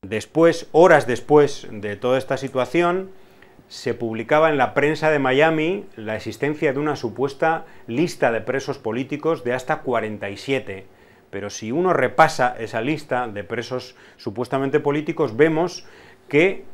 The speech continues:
la inmensa mayoría de los que se pueden, eh, determinar son por actividades de violencia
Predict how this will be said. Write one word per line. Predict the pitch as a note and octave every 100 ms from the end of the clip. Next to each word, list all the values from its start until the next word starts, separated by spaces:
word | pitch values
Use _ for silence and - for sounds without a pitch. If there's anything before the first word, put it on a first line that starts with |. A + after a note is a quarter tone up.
| - -
la | G#2+ A2
inmensa | A2 C#3+ D3+ D#3
mayoría | D3+ C#3+ C#3+ D#3
de | C3
los | A#2
que | -
se | G2+ G#2+
pueden, | C3+ C#3+ D3+ C#3 C3 B2+
eh, | B2 A#2 A2+ G#2+ G#2 G2+ G2+ G2 F#2 F#2 F#2+ - - -
determinar | G2+ A2+ G#2+ A2+ G#2+ A#2 D#3 E3 F#3 - - - - - -
son | - D3+ F3 - -
por | - A2
actividades | G#2+ A2 G#2 B2 D3 C#3
de | A#2 A2
violencia | G#2 A2+ A2+ B2+ D#3 C3 A2+ G2 F#2